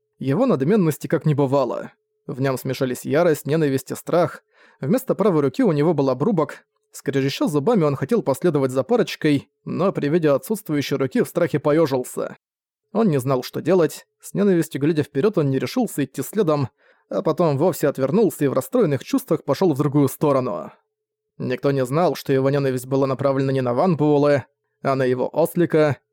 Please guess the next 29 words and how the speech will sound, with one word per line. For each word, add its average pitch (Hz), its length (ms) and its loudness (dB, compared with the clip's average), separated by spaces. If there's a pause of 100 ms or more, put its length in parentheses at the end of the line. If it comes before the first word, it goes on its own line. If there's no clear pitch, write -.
его 131 480 0
заклятого 143 580 2
врага. 135 540 0 (560)
Ничего 135 400 -2
не 220 80 4
подозревающий 151 800 2
Ван 160 260 0
Буэлэ 135 340 2
выбросил 175 480 0
странное 175 380 0
поведение 139 420 0
ослика 143 440 -2
из 123 100 -4
головы. 131 500 2 (480)
По 139 140 2
мере 277 180 2
продвижения 170 560 0
по - 80 -8
тоннелю 196 400 0
травы 170 300 0
становилось 151 420 2
всё 147 160 -2
меньше. 139 560 -2 (340)
В 127 160 -4
один 147 220 2
момент 147 320 0
она 139 140 0
полностью 135 500 -2
исчезла. 156 600 0